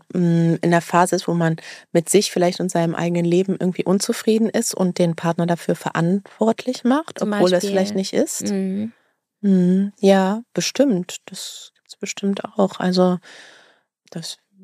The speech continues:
Speaker 1: müsste dann natürlich idealerweise schnell bemerkt werden, dass es vielleicht nicht, nicht den Partner betrifft, ja.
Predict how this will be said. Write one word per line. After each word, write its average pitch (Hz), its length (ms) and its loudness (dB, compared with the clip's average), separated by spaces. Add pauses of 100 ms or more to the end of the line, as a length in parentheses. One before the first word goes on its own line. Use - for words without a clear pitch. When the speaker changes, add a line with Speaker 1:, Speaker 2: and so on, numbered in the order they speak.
(380)
Speaker 1:
müsste 185 480 -2
dann 185 200 4
natürlich 180 440 0
idealerweise 185 720 2
schnell 190 880 0
bemerkt 175 520 0
werden, 180 360 0
dass 180 220 -4
es 180 140 -4
vielleicht 175 400 -2
nicht, - 360 -2 (760)
nicht - 160 -4
den 165 120 4
Partner 160 420 -4
betrifft, - 760 -6
ja. 185 220 -2